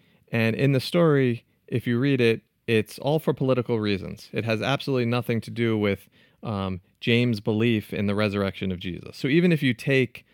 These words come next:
Josephus, it, um, has nothing to do with what Josh McDowell is talking about for the reason that he was martyred. Um, according to this, he would have been killed whether or not he renounced Jesus. It has nothing, it had nothing to do with that.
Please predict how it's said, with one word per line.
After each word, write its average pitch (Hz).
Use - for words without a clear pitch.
Josephus, 117
it, 117
um, 104
has 110
nothing 139
to -
do 107
with 101
what 107
Josh 110
McDowell 117
is 95
talking 104
about 98
for -
the 101
reason 107
that 95
he 127
was 104
martyred. 98
Um, 95
according 120
to 113
this, 110
he 127
would 117
have 110
been 107
killed 110
whether 117
or 110
not 123
he 113
renounced 92
Jesus. -
It 101
has 98
nothing, 107
it 104
had 107
nothing 110
to 101
do 104
with 90
that. -